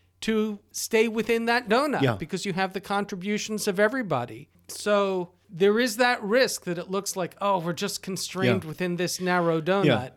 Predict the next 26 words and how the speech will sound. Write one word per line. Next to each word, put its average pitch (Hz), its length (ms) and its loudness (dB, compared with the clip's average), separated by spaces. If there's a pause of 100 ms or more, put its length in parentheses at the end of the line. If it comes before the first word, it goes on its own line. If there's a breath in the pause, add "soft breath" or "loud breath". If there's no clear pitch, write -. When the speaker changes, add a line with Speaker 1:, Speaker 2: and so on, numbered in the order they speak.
(120)
Speaker 2:
Uh, 208 180 6
and 233 160 4
I 220 80 6
think 226 240 2
that, 185 300 4
I 156 80 0
think 208 220 2
that 165 140 2
one 156 140 4
of 143 80 2
the 135 60 4
points - 680 -2
I 123 80 -6
think 113 200 -2
that 127 80 0
you 117 160 2
and 113 80 2
I 110 100 2
agree 117 280 2
on 101 260 0
is 101 240 -4
it's - 260 -6
not 175 340 2
just - 520 0 (200)
that 127 160 4
it's - 300 -2